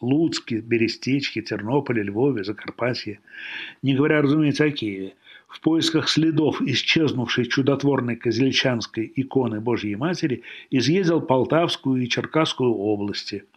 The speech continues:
Не понаслышке знал и Белоруссию. Жировицкий монастырь, Раков, Воложин, Ислыч, Гродно. В его повести "Векопись Софийского собора Кременца на Славе за тысячу лет"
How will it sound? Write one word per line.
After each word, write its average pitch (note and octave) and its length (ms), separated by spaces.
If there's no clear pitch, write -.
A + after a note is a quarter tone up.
Не F3+ 280
понаслышке E3+ 640
знал C#3+ 300
и - 20
Белоруссию. A2+ 840
Жировицкий B2+ 600
монастырь, A#2 720
Раков, B2 640
Воложин, A2+ 640
Ислыч, B2 560
Гродно. A2+ 540
В A#2+ 100
его C#3+ 380
повести D3+ 640
"Векопись D3+ 760
Софийского D3+ 640
собора D3 380
Кременца C#3 500
на B2 140
Славе D#3 420
за C3 160
тысячу A#2+ 420
лет" G#2+ 240